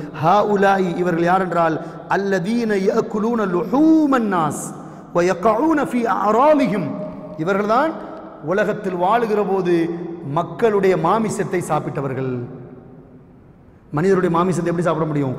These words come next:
புறம் பேசி பேசியே மனிதருடைய மாமிசத்தை சாப்பிட்டவர்கள். "வ யக்ஊன", அடுத்து, "ஃபீ அராலிஹிம்", அவருடைய கண்ணியத்திலும் அவர்களுடைய சுயமரியாதையிலும் விளையாடியவன், கை வைத்தவன், இவன் தான் அவன். அவன் மரியாதையை கெடுத்தவன், அவன் சுயமரியாதை கெடுத்தவன்,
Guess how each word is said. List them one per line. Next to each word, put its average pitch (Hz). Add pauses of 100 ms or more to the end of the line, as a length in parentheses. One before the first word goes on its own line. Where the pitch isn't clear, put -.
(220)
புறம் 175
பேசி 196
பேசியே 202
மனிதருடைய 196
மாமிசத்தை 226
சாப்பிட்டவர்கள். 196 (280)
"வ -
யக்ஊன", 196
அடுத்து, 214 (200)
"ஃபீ 226 (220)
அராலிஹிம்", 269 (260)
அவருடைய 208
கண்ணியத்திலும் 254 (180)
அவர்களுடைய 240
சுயமரியாதையிலும் 277
விளையாடியவன், 269
கை 311
வைத்தவன், 208 (440)
இவன் 208
தான் 240
அவன். 180 (320)
அவன் 165
மரியாதையை 277
கெடுத்தவன், 220
அவன் 170
சுயமரியாதை 294
கெடுத்தவன், 214